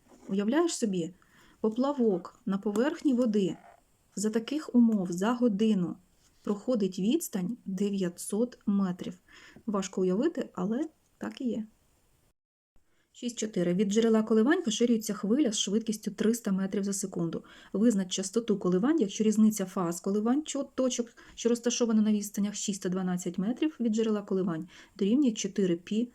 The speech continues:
радіан. Отже, маємо таку умову, що швидкість у нас триста метрів за секунду,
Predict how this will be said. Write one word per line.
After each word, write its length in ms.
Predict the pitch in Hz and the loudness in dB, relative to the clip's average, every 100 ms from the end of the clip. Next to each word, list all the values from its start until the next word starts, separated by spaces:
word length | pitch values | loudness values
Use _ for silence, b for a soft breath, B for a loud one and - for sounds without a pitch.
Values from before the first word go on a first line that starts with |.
| _ | _
радіан. 520 | 185 185 185 156 160 180 _ - _ _ _ _ _ _ _ _ _ | -4 -2 0 -2 -6 -14 _ -20 _ _ _ _ _ _ _ _ _
Отже, 220 | 226 220 220 | -8 2 4
маємо 300 | 214 208 220 | 4 2 0
таку 220 | 233 254 | 0 0
умову, 540 | 262 247 214 180 175 | 4 4 6 2 -2
що 180 | 175 196 | -4 -6
швидкість 760 | - 202 226 220 - 185 - | -4 0 2 0 -2 -6 -4
у 40 | 190 | -4
нас 240 | 185 180 | -4 -6
триста 420 | - 196 185 185 | -4 -4 -4 -4
метрів 340 | 180 185 180 185 | -4 -4 -6 -8
за 100 | 202 | -8
секунду, 760 | - 240 311 370 349 311 311 | -6 -6 -4 -2 0 0 0